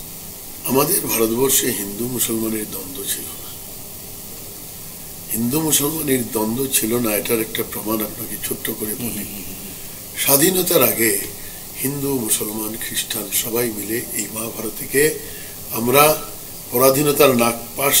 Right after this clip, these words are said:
Speaker 1: থেকে মুক্ত করার জন্য আমরা সবাই মিলে আমরা সব দিয়েছি। আমরা কোন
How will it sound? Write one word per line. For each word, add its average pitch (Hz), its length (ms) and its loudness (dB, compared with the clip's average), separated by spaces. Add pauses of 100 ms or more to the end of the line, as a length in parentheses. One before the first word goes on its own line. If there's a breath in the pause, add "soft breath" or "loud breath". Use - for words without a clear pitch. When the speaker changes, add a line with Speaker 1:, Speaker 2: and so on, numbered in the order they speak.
Speaker 1:
থেকে 127 180 2
মুক্ত 110 340 -2 (260)
করার 127 380 6
জন্য 135 180 2 (140)
আমরা 117 160 2 (140)
সবাই 165 260 4 (200)
মিলে 156 280 4
আমরা 123 280 2 (380 loud breath)
সব 135 160 6 (120)
দিয়েছি। - 340 0 (2250)
আমরা 190 360 8 (220)
কোন 143 120 6